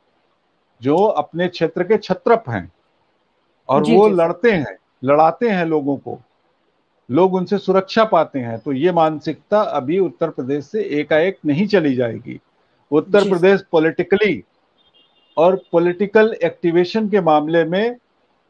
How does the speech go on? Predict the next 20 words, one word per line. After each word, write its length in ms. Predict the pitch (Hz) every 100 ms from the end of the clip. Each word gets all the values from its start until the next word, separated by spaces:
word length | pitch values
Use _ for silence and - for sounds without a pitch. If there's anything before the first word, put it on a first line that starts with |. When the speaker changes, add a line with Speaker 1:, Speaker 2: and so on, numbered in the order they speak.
| -
Speaker 1:
अभी 520 | 131 165 202 214 - _ _
केरल, 420 | - 170 196 208 202
तमिलनाडु 640 | 170 170 165 170 180 202 202
और 100 | 180
बंगाल 460 | 170 170 185 208
नहीं 140 | 220 233
बन 220 | 180 127
जाएगा। 400 | 110 104 87 - _ _ _ _ _ _ _ _ _ _ _
Speaker 2:
जी। 280 | 185 196 165 _ _ _ -
Speaker 1:
अभी 260 | 135 190 190
भी 160 | 233
यहाँ 300 | 202 165 170
पर 100 | 208
वो 180 | 196 175
maturity 640 | 170 160 - 156 165 208
आने 320 | 190 135 143 165
में 140 | 226
थोड़ा 220 | 214 214
समय 260 | 208 233 208
लगेगा। 480 | 127 107 101 -